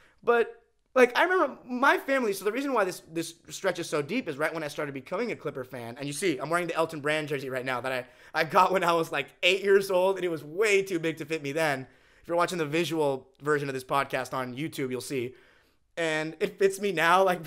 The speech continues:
<laughs> you know, barely fits me now. But my sister, my dad, and my mom, we had, like, a ten-game season pass. We sat in the highest row of the stadium, section three eighteen, dead center, center court, backs against the stadium wall,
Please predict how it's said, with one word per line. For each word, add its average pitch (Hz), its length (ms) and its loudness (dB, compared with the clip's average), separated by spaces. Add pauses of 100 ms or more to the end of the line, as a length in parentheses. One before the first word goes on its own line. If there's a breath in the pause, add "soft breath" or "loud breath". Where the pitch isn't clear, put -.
<laughs> 214 80 -4
you 160 80 -4
know, 143 160 2
barely 151 260 -2
fits 156 200 -10
me 160 80 -6
now. 151 360 0 (420 loud breath)
But 156 440 0
my 180 260 0
sister, 262 420 0
my 220 140 2
dad, 170 380 2
and 170 240 -6
my 170 100 -2
mom, 143 480 -2 (240 soft breath)
we 165 120 -2
had, 185 160 0
like, 196 120 -2
a 170 40 -8
ten-game 180 520 -6
season 170 320 -8
pass. 147 420 0
We 160 80 -6
sat 151 220 -6
in 143 100 -6
the 135 60 -6
highest 226 540 -4
row 180 400 0
of 143 100 -6
the 147 80 -8
stadium, 131 380 -8
section 131 320 -12
three 160 240 -8
eighteen, 165 460 -8 (100)
dead 196 240 -6
center, 190 280 -6
center 180 280 -8
court, 143 340 -6 (240 soft breath)
backs 285 420 2
against 175 480 -4
the 147 80 -12
stadium 165 560 -4
wall, 131 460 -2